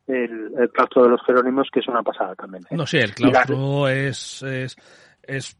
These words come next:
Speaker 2: mm, de, de, de, de arquitectura escuriacense,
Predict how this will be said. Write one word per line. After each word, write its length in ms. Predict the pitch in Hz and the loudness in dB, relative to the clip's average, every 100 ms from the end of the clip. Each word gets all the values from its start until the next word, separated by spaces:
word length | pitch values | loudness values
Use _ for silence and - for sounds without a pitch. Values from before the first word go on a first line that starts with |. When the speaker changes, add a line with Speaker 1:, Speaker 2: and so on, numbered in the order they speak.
| _ | _
Speaker 2:
mm, 400 | 139 139 127 123 | -10 -8 -8 -6
de, 340 | 123 117 113 | -6 -4 -6
de, 300 | 110 110 101 | -10 -12 -12
de, 120 | 98 101 | -14 -14
de 120 | 143 | -12
arquitectura 520 | 120 123 - 185 175 151 | -10 -10 -4 0 2 2
escuriacense, 880 | - - 131 120 - 202 214 180 | 0 -6 -6 -4 -2 -2 -2 -6